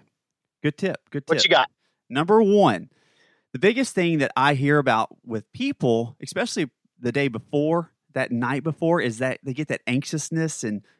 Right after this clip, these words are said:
Speaker 1: that, all that cooped up energy, and they can't sleep.
Speaker 2: Oh, yeah.
Speaker 1: And they freak out because they can't sleep. And, uh, the good thing is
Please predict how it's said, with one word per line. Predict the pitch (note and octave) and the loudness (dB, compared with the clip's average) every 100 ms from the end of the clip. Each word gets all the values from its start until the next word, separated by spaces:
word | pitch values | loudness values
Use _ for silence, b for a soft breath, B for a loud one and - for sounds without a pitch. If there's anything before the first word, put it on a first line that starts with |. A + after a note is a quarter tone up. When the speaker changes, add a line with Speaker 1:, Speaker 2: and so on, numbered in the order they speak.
| _ | _
Speaker 1:
that, | A2 A#2+ - - | -10 -8 -6 -2
all | C3+ | 2
that | D3 - _ _ _ | 2 -2 _ _ _
cooped | F#3+ F#3+ - | -6 -6 0
up | C#3+ - | -2 0
energy, | C#3+ G3 D3 A#2 A#2 | 0 0 -2 -2 -2
and | |
they | G#2+ | -2
can't | - B2+ - | -4 -8 -8
sleep. | - D3 C#3 | -8 -6 -4
Speaker 2:
Oh, | |
yeah. | A2 A2+ - _ | 0 -2 -2 _
Speaker 1:
And | B2 | -2
they | A#2+ | -2
freak | - C#3+ A3 C#4+ - - | -4 -2 0 -2 -4 -2
out | F3+ D3 A2+ - | 0 2 0 -4
because | C3+ - D3 A#2+ | -8 -2 -2 -2
they | C#3 C3 | -4 -4
can't | - D#3+ E3 C3+ - _ _ | -2 0 0 -2 -12 _ _
sleep. | - - D3+ G#2+ - _ _ _ _ _ | -18 -10 -10 -10 -14 _ _ _ _ _
And, | C3 C3 C3 B2 _ _ _ _ _ _ _ _ _ | 2 4 2 0 _ _ _ _ _ _ _ _ _
uh, | - - _ _ | -16 -16 _ _
the | C3 - | 0 0
good | - A#3 - | -2 -2 0
thing | C3+ A#2 | 2 2
is | A2+ G#2 A2+ - | 2 0 -2 -8